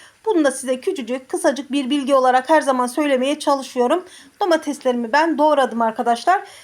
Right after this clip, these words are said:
Şimdi bize burada iki tane Meksika biberi lazım. Meksika biberleri nasıl? Büyük, iri olduğu için. Yoksa ben güzelini buluyorum ya da var diyorsanız eğer dolma biber de olur. Onunla da çok güzel ve lezzetli oluyor. Hatta onunla daha daha bir,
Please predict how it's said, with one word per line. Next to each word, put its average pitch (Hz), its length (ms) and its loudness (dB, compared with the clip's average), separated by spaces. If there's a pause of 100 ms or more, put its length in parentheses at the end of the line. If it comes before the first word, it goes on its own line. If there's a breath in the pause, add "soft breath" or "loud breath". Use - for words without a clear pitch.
(100)
Şimdi 392 280 0
bize 339 240 2
burada 349 260 2
iki 330 260 -4
tane 302 340 0
Meksika 277 500 -2
biberi 214 280 -4
lazım. 220 340 2
Meksika 285 400 -2
biberleri 247 480 0
nasıl? 294 480 -2
Büyük, 285 380 2
iri 311 200 4
olduğu 233 280 2
için. 202 360 -10 (280 loud breath)
Yoksa 415 340 2
ben 294 200 4
güzelini 294 380 2
buluyorum 285 580 0
ya 247 180 0
da 262 160 2
var 294 300 2
diyorsanız 262 460 -2
eğer 339 260 0
dolma 370 340 4
biber 302 320 2
de 254 40 4
olur. 214 220 2 (320 soft breath)
Onunla 254 240 -2
da 262 80 0
çok 247 220 -8
güzel 220 280 0
ve 214 100 -2
lezzetli 214 420 -2
oluyor. 233 300 0 (260 loud breath)
Hatta 285 420 0
onunla 302 360 2
daha 285 280 2
daha 277 200 2
bir, 233 120 -6